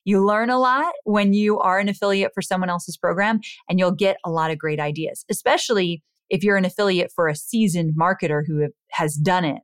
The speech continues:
a lot of times. You're gonna learn a lot from that. Okay, so in this case, I'm the affiliate and I'm marketing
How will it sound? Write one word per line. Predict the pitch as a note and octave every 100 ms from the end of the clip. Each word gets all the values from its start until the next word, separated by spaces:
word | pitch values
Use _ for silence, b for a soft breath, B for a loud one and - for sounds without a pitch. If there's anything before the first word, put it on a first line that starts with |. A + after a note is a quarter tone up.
| -
a |
lot | E3 D#3+ D3+
of | D3+
times. | E3 D#3 G#3+ G#3+
You're | - F3
gonna | D#3+
learn | D#3 D3
a | C#3+
lot | C#3+ C#3 -
from | D3+
that. | - - - _ _ B B B B _ -
Okay, | G#3 G#3+ E3
so | - G#3+
in | G3+
this | A#3 C#4
case, | - G3 F3+ - -
I'm | G#3 B3+ B3+
the | A#3 G#3
affiliate | - G#3 G3+ E3+ D3+ - -
and | F3 F3+ -
I'm | G3 G#3+ G#3
marketing | G3+ F#3 F3+ F#3 F3 F3